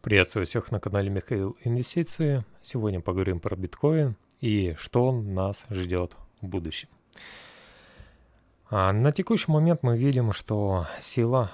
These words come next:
очень с-, большая, и, соответственно, делаем выводы, что будет и дальше расти.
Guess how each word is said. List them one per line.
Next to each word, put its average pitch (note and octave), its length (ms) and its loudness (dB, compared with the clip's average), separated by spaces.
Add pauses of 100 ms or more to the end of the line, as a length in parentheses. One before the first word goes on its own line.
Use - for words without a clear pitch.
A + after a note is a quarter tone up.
(100)
очень G#2 360 -4
с-, - 160 -16 (140)
большая, G#2+ 640 -2 (160)
и, G#2 360 0
соответственно, A#2+ 880 -2 (1600)
делаем G#2+ 360 2
выводы, A2+ 380 0
что F2 600 -4 (580)
будет G#2+ 500 0
и G2 80 -2
дальше C3 400 0
расти. A2+ 480 -4